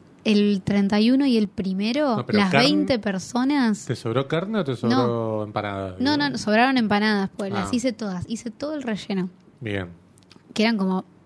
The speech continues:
Speaker 1: mucha, un, dos kilos de carne, era una locura.
Speaker 2: Un montón.
Speaker 1: Sí, pero yo no sabía que era un montón. Aparte no como tanta carne, entonces no tenía idea. Yo dije, "Bueno, ya fue".
Speaker 2: Claro.
Speaker 1: Así que en realidad fue un error de cálculo. Es muy probable que este fin de semana siga comiendo <laughs> empanadas.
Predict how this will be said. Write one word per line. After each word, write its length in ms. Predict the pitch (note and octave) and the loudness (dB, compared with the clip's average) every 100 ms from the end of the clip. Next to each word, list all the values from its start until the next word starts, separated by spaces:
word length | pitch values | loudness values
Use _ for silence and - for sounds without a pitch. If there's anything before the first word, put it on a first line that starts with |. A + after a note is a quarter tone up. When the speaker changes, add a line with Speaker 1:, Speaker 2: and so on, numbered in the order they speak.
| - | -4
Speaker 1:
mucha, 460 | G#3+ A3+ A3 G3+ G#3 | 0 0 0 -6 -2
un, 180 | G#3 - - | -4 -4 -6
dos 120 | B3 | -6
kilos 220 | - B3 A#3 | -4 0 0
de 60 | |
carne, 400 | F#3+ G#3+ G3+ F#3 | 2 2 4 0
era 80 | F3+ | 0
una 200 | F#3 G3+ | 2 4
locura. 320 | F#3+ G3 F3 - - | 6 4 2 -2 -10
Speaker 2:
Un 60 | C3+ | -2
montón. 380 | A#2+ G#2+ D3+ F#2+ F#2+ | 2 4 4 2 -6
Speaker 1:
Sí, 400 | - A#3+ A3+ G#3 - | 2 6 6 6 2
pero 160 | G#3 | 4
yo 60 | A#3 | 4
no 60 | D#4+ | 4
sabía 360 | B3+ C#4 C4 | 4 4 4
que 100 | - | 4
era 80 | G3 | 4
un 80 | F#3+ | 4
montón. 600 | F#3 F3+ F3 F3+ F3 F3 | 4 4 4 4 4 2
Aparte 300 | A#3+ E4+ D#4+ | 2 0 2
no 100 | D4+ | 0
como 240 | C#4 C4+ A#3 | 2 4 6
tanta 300 | G#3 F#3+ F#3 | 6 4 4
carne, 300 | F#3+ F#3 F#3 | 4 4 2
entonces 280 | G3+ E4 | 2 2
no 80 | D4+ | 2
tenía 280 | E4 F4 A3+ | 2 4 6
idea. 420 | F#3+ F3 F3 E3 | 6 6 6 4
Yo 160 | E3+ - | 0 6
dije, 300 | C4 G3 A3+ | 6 6 0
"Bueno, 240 | A3+ - - - - | -12 -18 -20 -20 -18
ya 140 | - - | -8 -8
fue". 200 | - - | -8 -2
Speaker 2:
Claro. 320 | A2+ G2+ F#2 - - - - - - - - - - | 0 0 -4 -12 -20 -20 -20 -20 -20 -20 -20 -20 -6
Speaker 1:
Así 420 | - G#3 - B3+ | 0 0 2 0
que 480 | G#3+ B3 A#3 A3 G#3+ | 2 4 4 4 4
en 60 | G#3 | 4
realidad 200 | A3 C4+ | 6 4
fue 140 | D4+ | 4
un 60 | B3+ | 4
error 180 | A3+ A#3+ | 6 6
de 140 | A#3 | 6
cálculo. 460 | G#3+ A3 G3 F#3 F3+ | 4 4 4 0 4
Es 120 | C4+ | 4
muy 140 | C4+ D#4 | 4 0
probable 300 | - D#4 C#4+ | 0 0 2
que 80 | |
este 180 | C#4 C#4+ | 2 2
fin 160 | A#3+ C4 | 2 2
de 100 | C4+ | 4
semana 320 | A3+ A#3+ B3+ | 4 4 4
siga 300 | - B3+ B3+ | 2 2 2
comiendo 280 | G#3+ G#3+ - | 2 2 2
<laughs> 120 | F#3 | -2
empanadas. 500 | G#3+ G#3+ F3+ - - | 4 6 6 2 -6